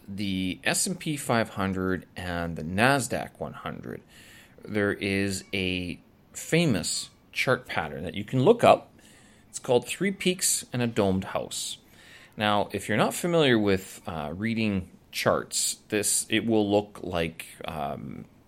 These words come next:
nothing to you. <laughs> It'll look, it'll look like they're conveniently drawing pictures over top of stock charts,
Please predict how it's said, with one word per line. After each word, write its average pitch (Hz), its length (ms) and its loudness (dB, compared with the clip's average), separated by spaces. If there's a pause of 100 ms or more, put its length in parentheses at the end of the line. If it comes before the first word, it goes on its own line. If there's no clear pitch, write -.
(100)
nothing 82 560 -6
to - 100 -4
you. - 260 -10
<laughs> - 60 -4
It'll 127 260 4
look, 117 280 8 (340)
it'll 147 180 8
look 165 200 6
like 131 180 4
they're 113 140 4
conveniently 110 1000 2
drawing 92 680 4
pictures 87 560 -6
over 87 220 -6
top 85 260 -4
of - 80 -12
stock - 300 0
charts, 127 360 0